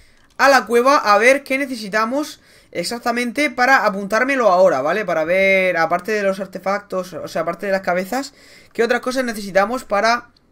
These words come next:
hacer la primera cueva? Yo creo que son los tres artefactos de los bosses y después no sé si ha-, hacía falta algo más o era solo eso o qué era, ¿vale? Vamos a mirarlo ahora. Y pues ya sabemos lo que tenemos que conseguir, que pueden ser, pues, lo típico, patas de Argentavis,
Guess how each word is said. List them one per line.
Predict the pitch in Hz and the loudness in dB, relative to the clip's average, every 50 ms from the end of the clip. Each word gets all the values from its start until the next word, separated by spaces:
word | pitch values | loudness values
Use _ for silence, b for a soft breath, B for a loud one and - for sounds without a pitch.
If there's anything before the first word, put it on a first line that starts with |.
| _ _ - - | _ _ -14 -10
hacer | 151 170 170 202 208 | -8 -4 -2 -2 0
la | 220 214 190 | 0 0 -2
primera | 180 175 175 202 196 175 160 | -2 -4 -2 0 0 0 -2
cueva? | - 160 151 135 131 127 | -2 -4 -6 -6 -6 -8
Yo | 127 156 185 | -8 -8 -6
creo | 214 254 247 | -6 -6 -6
que | 233 208 | -6 -6
son | - 190 170 | -6 -6 -6
los | 156 151 - | -6 -6 -6
tres | 202 220 240 | -8 -6 -6
artefactos | 247 208 - - 196 196 190 185 190 - 160 151 151 B B B B B B B B _ | -6 -8 -8 -8 -8 -6 -8 -6 -4 -4 -4 -4 -6 B B B B B B B B _
de | - 165 170 | -6 -4 -2
los | 165 160 156 | -2 -2 -2
bosses | 170 185 240 285 285 311 320 311 - | -2 -2 -2 0 0 -2 -4 -4 -6
y | 240 180 | -6 -6
después | 175 170 - 214 226 | -6 -6 -6 -6 -8
no | 240 | -8
sé | 226 - | -10 -12
si | 202 208 | -12 -12
ha-, | 196 190 - - - - | -12 -12 -14 -16 -14 -14
hacía | 170 175 - 196 | -10 -10 -10 -8
falta | 190 208 196 196 196 190 | -6 -8 -8 -4 -4 -4
algo | 180 170 156 147 143 | -2 -2 -2 -4 -4
más | 143 160 208 285 359 349 - b b b b b b b b | -4 -4 -4 -4 -4 -6 -10 b b b b b b b b
o | - 175 | -2 0
era | 190 208 | 0 0
solo | 202 - 226 196 180 180 | 0 -2 -2 -2 -2 -2
eso | 190 214 - 311 294 214 | -2 -4 -2 -2 -2 -2
o | 180 | -2
qué | - 190 170 | -4 -4 -4
era, | 143 135 | -2 0
¿vale? | 131 143 175 214 214 | 0 0 2 2 0
Vamos | 190 190 214 220 233 | 0 0 -2 -4 -6
a | |
mirarlo | 202 196 196 190 180 185 175 | -2 0 0 2 2 2 2
ahora. | 180 202 233 277 330 311 - - _ _ _ _ _ b b b b b b b b b b b - | 4 4 4 2 0 0 -2 -8 _ _ _ _ _ b b b b b b b b b b b -12
Y | - - 185 | -8 -8 -6
pues | 175 180 175 | -4 -4 -4
ya | 185 196 | -4 -2
sabemos | 220 220 233 240 | -2 -2 -2 -2
lo | 226 220 | -4 -6
que | 202 190 | -8 -8
tenemos | 175 196 220 220 | -8 -8 -10 -10
que | - 175 | -10 -10
conseguir, | 165 180 165 147 135 156 165 156 135 123 | -8 -8 -8 -8 -8 -8 -8 -8 -8 -8
que | - 151 143 | -8 -8 -4
pueden | 143 180 190 185 180 | -2 -2 -2 -2 -2
ser, | 185 175 170 165 | -2 -4 -4 -4
pues, | 160 156 151 - - | -4 -6 -6 -8 -8
lo | 143 143 143 143 | -8 -8 -6 -6
típico, | 170 160 156 143 139 143 | -6 -6 -6 -4 -4 -4
patas | 143 151 143 147 139 | -4 -4 -4 -4 -6
de | 143 | -6
Argentavis, | 143 - 147 143 160 160 208 220 220 214 208 214 208 208 202 208 208 - B | -6 -6 -8 -8 -4 0 2 4 4 2 2 -2 -6 -6 -8 -8 -8 -10 B